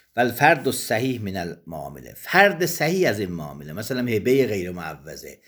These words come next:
یا مثلاً آریه مطلق، لا زمان فیها، صحیحش چون زمان آور نیست،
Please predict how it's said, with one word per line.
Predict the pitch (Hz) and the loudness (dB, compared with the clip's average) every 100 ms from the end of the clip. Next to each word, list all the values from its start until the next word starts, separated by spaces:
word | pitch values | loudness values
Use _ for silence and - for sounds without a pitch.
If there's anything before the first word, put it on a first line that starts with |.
| _ _ - | _ _ -6
یا | 107 | -4
مثلاً | 107 101 113 117 | -2 0 0 0
آریه | 104 98 90 98 104 | 0 -2 -2 -2 -2
مطلق، | 95 73 - 85 71 _ _ - - - - | -4 -6 -10 -10 -10 _ _ -20 -20 -12 6
لا | 202 170 | 8 10
زمان | 120 113 101 92 85 | 6 0 -2 -8 -10
فیها، | - 82 85 | -14 -18 -16
صحیحش | 85 123 135 185 151 107 | -10 -6 -2 0 0 -2
چون | 120 101 | -6 -4
زمان | 101 101 104 107 | -4 -4 -4 -4
آور | 104 110 113 | -2 -2 0
نیست، | 180 262 | 0 -2